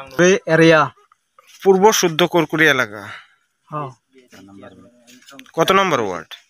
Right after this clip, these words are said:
Speaker 1: চার নম্বর ওয়ার্ড। আমরা চার নম্বর ওয়ার্ড, অনেকে সমস্যা পড়তেছে এই রাস্তার লাগে। ইয়া আছে, বিজেপি নেতা আছে, বিএসসি চেয়ারম্যান আছে, বিএসসি চেয়ারম্যান রই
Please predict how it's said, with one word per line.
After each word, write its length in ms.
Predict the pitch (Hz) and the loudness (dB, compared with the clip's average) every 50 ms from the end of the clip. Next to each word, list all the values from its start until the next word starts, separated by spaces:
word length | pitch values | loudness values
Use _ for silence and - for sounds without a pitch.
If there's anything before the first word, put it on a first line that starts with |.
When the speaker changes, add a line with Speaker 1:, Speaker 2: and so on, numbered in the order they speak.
| _ _ - | _ _ -2
Speaker 1:
চার 160 | 180 170 165 | 0 0 2
নম্বর 260 | 180 180 180 180 180 | 2 0 2 0 0
ওয়ার্ড। 280 | 170 170 175 175 170 - _ _ _ _ _ _ _ _ _ _ _ _ _ _ - - | 2 2 2 2 2 0 _ _ _ _ _ _ _ _ _ _ _ _ _ _ -16 -10
আমরা 220 | 143 151 151 175 175 165 - | -10 -4 -2 -2 -2 -2 0
চার 140 | 170 165 160 | 0 2 2
নম্বর 280 | 170 175 175 170 170 170 | 2 2 2 2 2 4
ওয়ার্ড, 300 | 165 170 175 180 185 - _ - | 4 4 4 4 2 -2 _ -12
অনেকে 360 | 160 156 156 170 175 - 208 196 | -8 -6 -4 -4 -4 -2 -4 -4
সমস্যা 460 | - - 180 165 165 165 151 - 180 165 | -4 -4 -4 -2 -2 -2 -2 -4 -8 -8
পড়তেছে 540 | - - 151 147 147 160 139 123 160 165 180 185 302 285 - - - - 139 131 - | -6 -6 -8 -6 -6 -8 -4 -2 0 0 0 0 -2 -6 -14 -20 -20 -20 -20 -16 -8
এই 120 | 165 156 156 | -4 -2 2
রাস্তার 420 | 160 160 160 160 170 170 156 147 | 2 2 2 0 -2 -4 -4 -2
লাগে। 280 | 151 151 143 139 143 131 113 - _ _ _ _ _ - - 139 - - - - _ _ - _ _ _ _ _ 123 _ - _ _ _ _ _ _ _ _ _ _ _ _ _ _ _ _ _ _ _ _ _ _ - - - | 0 0 0 0 -2 -4 -6 -10 _ _ _ _ _ -20 -20 -20 -20 -20 -20 -20 _ _ -20 _ _ _ _ _ _ _ -20 _ _ _ _ _ _ _ _ _ _ _ _ _ _ _ _ _ _ _ _ _ _ -18 -8 -2
ইয়া 240 | 180 170 180 180 190 190 190 190 - _ _ _ - _ _ _ _ _ _ 185 | 2 4 4 6 6 4 2 2 -2 _ _ _ -20 _ _ _ _ _ _ -2
আছে, 280 | 190 185 180 - - 180 | 0 0 2 2 0 0
বিজেপি 520 | 160 151 156 151 160 170 160 - 185 180 185 185 170 | 0 0 -2 -2 0 -2 -2 0 2 4 6 6 6
নেতা 300 | 180 170 165 - 175 180 185 185 | 4 0 0 2 4 4 4 4
আছে, 180 | 170 - - 180 | 2 0 -2 -6
বিএসসি 380 | 160 147 151 165 175 - - 196 | -4 -4 -2 -2 -2 -4 -6 -10
চেয়ারম্যান 420 | - - 190 190 185 185 185 185 185 | -6 -2 0 0 2 2 0 2 2
আছে, 220 | 180 165 - 190 | 0 0 -2 -6
বিএসসি 400 | 160 147 156 165 175 - - 196 180 | -6 -2 0 0 0 -2 -4 -10 -10
চেয়ারম্যান 420 | - - 190 185 180 185 185 185 175 | -2 0 0 0 2 0 0 2 2
রই 200 | 190 196 196 | 2 2 2